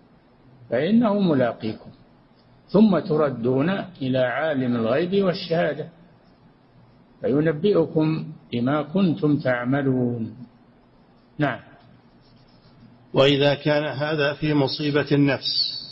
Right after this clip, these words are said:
Speaker 2: فهكذا الأمر في مصيبة المال والعرض والبدن، فإن من بخل بماله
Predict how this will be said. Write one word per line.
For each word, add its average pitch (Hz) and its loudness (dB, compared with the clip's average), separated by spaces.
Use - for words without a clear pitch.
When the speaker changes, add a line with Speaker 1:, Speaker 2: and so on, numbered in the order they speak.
Speaker 2:
فهكذا 139 0
الأمر 135 -4
في 147 4
مصيبة 131 0
المال 139 0
والعرض 131 2
والبدن، 131 0
فإن 139 2
من 135 4
بخل 139 2
بماله 131 -2